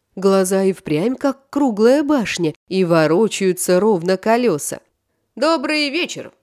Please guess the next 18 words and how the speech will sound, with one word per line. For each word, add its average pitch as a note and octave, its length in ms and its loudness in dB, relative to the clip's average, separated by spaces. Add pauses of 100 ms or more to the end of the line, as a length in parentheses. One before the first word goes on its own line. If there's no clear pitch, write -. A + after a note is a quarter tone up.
(120)
сказал F#3 540 -4
солдат C#3 580 -6 (160)
и D#4+ 180 4
взял A3+ 380 0
под G#3+ 200 -2
козырек. E3 600 -2 (300)
Такой A3 320 0
собаки E3+ 540 -4
он F3+ 220 -2
отродясь F#3+ 560 0
не B3+ 160 -2
видывал. C#3 440 -6 (280)
«Ну B3 200 -2
да A3+ 140 -2
что C4 280 -6
мне C4 180 -8
в A3+ 60 -12
ней?» A#3 360 -10